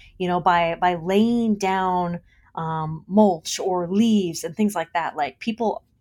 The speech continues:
always rake their leaves, but, mm, you know, gardeners will say, "No, leave the leaves. Don't rake it because the leaves enrich the ground." You know, they compost down into that ground and make it super,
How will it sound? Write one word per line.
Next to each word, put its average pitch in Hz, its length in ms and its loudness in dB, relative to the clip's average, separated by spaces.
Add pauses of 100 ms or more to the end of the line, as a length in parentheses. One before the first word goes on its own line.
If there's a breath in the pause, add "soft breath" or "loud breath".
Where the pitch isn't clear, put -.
(120)
always 208 420 2
rake 208 300 -2
their 175 180 0
leaves, 185 580 -4 (360 loud breath)
but, 180 320 0 (240)
mm, 196 220 0 (140)
you 196 80 -4
know, 175 80 -4
gardeners 214 500 2
will 175 80 -4
say, 175 180 -4
"No, 196 260 4
leave 220 680 0 (100)
the 156 180 -6
leaves. 170 800 -4 (280)
Don't 208 280 2
rake 214 320 0
it 139 160 -4
because 175 320 -8
the 165 120 -14
leaves 185 640 -4
enrich 180 600 -4
the 170 80 -6
ground." 185 720 -4 (120)
You 175 80 -10
know, 175 120 -4
they 190 160 -2
compost 214 800 -2
down 202 280 2
into 190 200 -4
that 165 200 -4
ground 185 360 -2
and 175 200 -6
make 190 200 -6
it - 80 -14
super, 185 560 -6